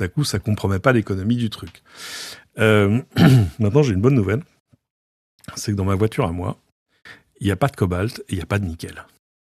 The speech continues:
Euh, ma batterie à moi, elle fait, euh, c'est, euh, c'est, ça c'est vrai depuis le début de l'année deux mille vingt et un pour toutes les Tesla produites en Chine,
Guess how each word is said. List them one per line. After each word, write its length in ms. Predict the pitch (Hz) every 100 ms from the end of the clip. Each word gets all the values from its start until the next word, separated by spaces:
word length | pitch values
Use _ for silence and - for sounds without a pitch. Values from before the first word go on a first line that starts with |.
| _ _ _ _ _ 98
Euh, 120 | 90
ma 140 | 85
batterie 300 | 87 113 -
à 80 | 110
moi, 400 | 82 92 139 165 -
elle 240 | 90 85
fait, 180 | - 113
euh, 640 | 127 147 131 95 92 90
c'est, 200 | - -
euh, 680 | 90 87 90 101 104 104 104
c'est, 460 | 90 - 87 90 85
ça 140 | 92
c'est 160 | - 87
vrai 220 | 87 95
depuis 480 | 85 - 95 92 90
le 180 | 90
début 400 | 87 90 87 95
de 140 | 98 95
l'année 260 | 92 95
deux 140 | 92 95
mille 180 | 98 95
vingt 260 | 98 -
et 60 | 117
un 160 | 127 123 - - - - - -
pour 180 | 87
toutes 240 | - 92 -
les 140 | 82
Tesla 340 | 85 82 - 90
produites 420 | - 92 87 -
en 80 | 90
Chine, 480 | - 160 202 214